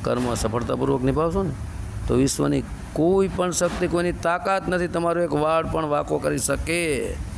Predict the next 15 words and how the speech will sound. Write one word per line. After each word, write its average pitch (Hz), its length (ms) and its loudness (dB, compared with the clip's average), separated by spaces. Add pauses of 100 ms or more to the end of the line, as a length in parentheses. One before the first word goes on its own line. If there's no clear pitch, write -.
(1300)
જેમ 120 160 2
કે 117 180 0
યુધિષ્ઠિર, 113 1300 0 (1500)
હે? 196 220 0 (1500)
તમામ 156 800 0
એની 127 220 0
અંદર 117 240 0
ગુણો 107 300 2
હતા. 95 300 0 (2250)
એટલા 113 280 0
માટે 101 240 -2
મિત્રો, 117 360 0 (1080)
સત્યનો 113 440 2
રસ્તો 107 240 0
પકડજો, 131 560 0